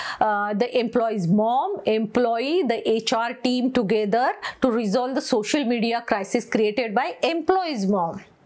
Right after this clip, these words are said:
Though the situation seemed hilarious to us later, we had to use all the possible ways to control that crisis. Now, once you have conveyed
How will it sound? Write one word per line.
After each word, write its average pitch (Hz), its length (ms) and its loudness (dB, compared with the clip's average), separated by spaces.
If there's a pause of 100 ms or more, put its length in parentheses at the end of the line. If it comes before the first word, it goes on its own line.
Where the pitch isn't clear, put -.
(480)
Though 269 280 2
the 302 120 0
situation 302 640 0
seemed 269 320 0
hilarious 233 600 0
to 302 120 4
us 233 240 -2
later, 214 560 -2 (540)
we 359 180 2
had 330 280 -2
to 339 60 4
use 277 380 2
all 254 380 0
the 294 100 0
possible 220 540 0
ways 214 280 0
to - 80 2
control 208 480 0
that 190 200 -4
crisis. - 500 -6 (1700)
Now, 214 320 0 (240)
once 349 500 -2
you 339 180 0
have 370 220 -2
conveyed 269 440 0